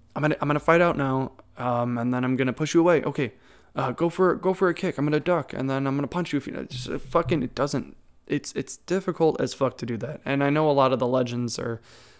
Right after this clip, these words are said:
a lot of the, uh, older guys, they'll, they'll do that, and it works. It works for them, and, you know, a lot of those guys are, you know, Hall of Famers now. And I get it. You know, I get that it works. I get that you can do that. Um, congratulations.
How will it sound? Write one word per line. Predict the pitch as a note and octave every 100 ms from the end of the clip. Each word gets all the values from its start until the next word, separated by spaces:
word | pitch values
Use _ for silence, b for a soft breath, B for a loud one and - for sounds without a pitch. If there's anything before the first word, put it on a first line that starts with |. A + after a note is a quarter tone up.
| B B
a |
lot | C#3+ C3+
of |
the, | B2+ B2+
uh, | B2 A#2
older | A#2 C3 C3+
guys, | B2 A#2 A2+ A2
they'll, | B2 A#2 -
they'll | C3+ C#3
do | B2+ C3+ C3+
that, | A#2+ G#2+ - - _ -
and | B2
it | B2+ A#2+
works. | C3 A#2 - -
It | B2+
works | B2+ C3 -
for | C3+
them, | B2+ B2 B2
and, | B2 A2+ A2+ A2+ A#2
you |
know, | A#2+ A#2
a |
lot | A#2
of | A#2
those | A#2+ -
guys | B2 A#2+
are, | A#2 A#2
you | B2
know, | B2+ A2+
Hall | G2+ B2+
of | B2
Famers | C3+ C3 B2+ A#2
now. | A2+ A2 G#2+ b b b b b _
And | B2 A#2 A2+
I | A#2+ C#3+
get | C3+ C#3
it. | D3 - - _ _ _ _ _ _ _ -
You |
know, | D3+
I | B2
get | B2+ C#3+ C#3+
that | C#3+
it | C#3 -
works. | C3 D3+ - - -
I | B2
get | B2 B2+ -
that | B2 B2
you | B2+
can | B2+ B2+
do | A#2+ B2
that. | A#2+ B2+ C3+ - -
Um, | B2+ A#2+ A#2+ A#2+ A#2+ - -
congratulations. | - C3 C3+ C#3 B2+ B2+ B2+ A#2+ C3+ C#3+